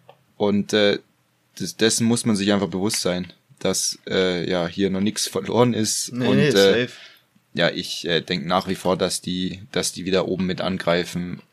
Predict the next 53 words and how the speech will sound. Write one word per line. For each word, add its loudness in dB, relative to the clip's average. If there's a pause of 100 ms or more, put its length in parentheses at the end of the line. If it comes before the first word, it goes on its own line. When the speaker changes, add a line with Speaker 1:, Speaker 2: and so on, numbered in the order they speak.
Speaker 1:
und -6
jetzt -2
halt -4
einfach -2
mit -2
bisschen, 0
äh, 0
Verzögerung. -6 (360)
Speaker 2:
Ich -20
denk -10
auch. -6 (420)
Let-, 2 (480)
gutes -4
Beispiel 2
letztes 0
Jahr -2 (260)
R 0
B -4
L. -4 (880)
Speaker 1:
Ja. 0
Speaker 2:
Die 2
haben 4
ja 6
auch 2 (100)
Speaker 1:
Aber 4
Speaker 2:
richtig 0
Speaker 1:
da 8
Speaker 2:
schlecht 8
Speaker 1:
war's 4
mit 2
Speaker 2:
gestartet. 2
Speaker 1:
durch 4
einen 4
Trainerwechsel. 2
Speaker 2:
Genau. -2 (100)
Speaker 1:
Das -8
wollen -2
wir 0
Speaker 2:
Wer 2
Speaker 1:
hier 6
Speaker 2:
weiß. 6
Speaker 1:
noch 4
nicht, 2
äh, -8
Speaker 2:
Wer 2
weiß. -4 (160)
Speaker 1:
ja. -4 (220)
Speaker 2:
Und -8
da -4 (120)
komme -2
ich -12
gleich 4
drauf 2